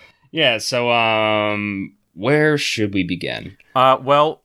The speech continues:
Speaker 1: Okay, well, uh, first of all, let's say if you're new to the show, thanks for listening.
Speaker 2: Oh, yeah.
Speaker 1: We're on all the major podcasting platforms. You've probably heard this anytime you've listened to a podcast, so I don't know why I feel the need to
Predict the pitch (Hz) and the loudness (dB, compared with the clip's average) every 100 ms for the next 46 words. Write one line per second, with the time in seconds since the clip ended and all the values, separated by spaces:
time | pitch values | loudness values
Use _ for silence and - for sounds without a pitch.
0 | - 123 120 82 87 151 165 156 190 170 | -2 -2 0 -4 -2 2 4 4 2 0
1 | 165 135 127 120 131 120 113 113 107 107 | 0 0 -2 -2 0 2 2 -2 -2 -4
2 | 104 104 90 110 101 98 95 92 - 165 | -4 -6 -4 -2 0 0 -2 -6 -14 -10
3 | 202 - 95 92 90 90 - 90 - 87 | -6 -2 0 2 0 -2 -4 -6 -6 -6
4 | 87 - 87 85 82 82 107 - 95 87 | -4 -2 -2 -2 -6 -10 -18 -6 -2 0
5 | 85 82 87 90 90 - 110 98 92 - | 0 0 0 0 -4 -2 -4 -2 -6 -6
6 | 123 123 - 123 113 110 104 - 95 90 | -2 -2 -2 -4 -4 -6 -4 -6 -6 -4
7 | 107 95 90 92 92 92 90 87 82 101 | -2 0 0 -2 -2 -2 -2 -4 -4 0
8 | 131 95 85 80 82 82 82 80 - - | 0 0 -4 -2 -2 -2 -6 -6 -4 -2
9 | 78 76 80 78 78 80 80 - 80 82 | -2 -2 -2 -2 -4 -2 -4 -6 -10 -10
10 | 76 80 78 | -10 -10 -10